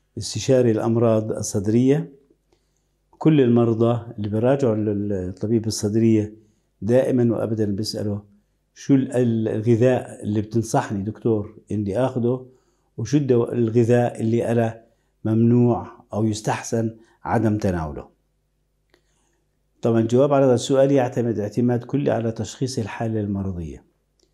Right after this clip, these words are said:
وناخد أهم الأمثلة اللي هم الأزمة والانسداد الرئوي. مريض الربو أو الأزمة ينصح بالابتعاد عن تناول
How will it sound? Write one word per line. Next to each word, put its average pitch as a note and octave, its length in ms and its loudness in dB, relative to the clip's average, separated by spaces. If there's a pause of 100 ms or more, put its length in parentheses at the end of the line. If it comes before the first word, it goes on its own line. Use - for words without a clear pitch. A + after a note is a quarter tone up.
(760)
وناخد C3+ 440 2
أهم B2 340 0
الأمثلة G#2+ 560 -4 (1120)
اللي G#2+ 160 -2
هم A#2 180 2
الأزمة B2 420 2
والانسداد G#2+ 560 0
الرئوي. D2 440 -8 (1040)
مريض A#2 220 4
الربو C3 420 4
أو A2+ 160 2
الأزمة C3+ 640 0
ينصح C3 300 -2
بالابتعاد A2+ 880 0 (800)
عن C3 680 0
تناول B2+ 640 0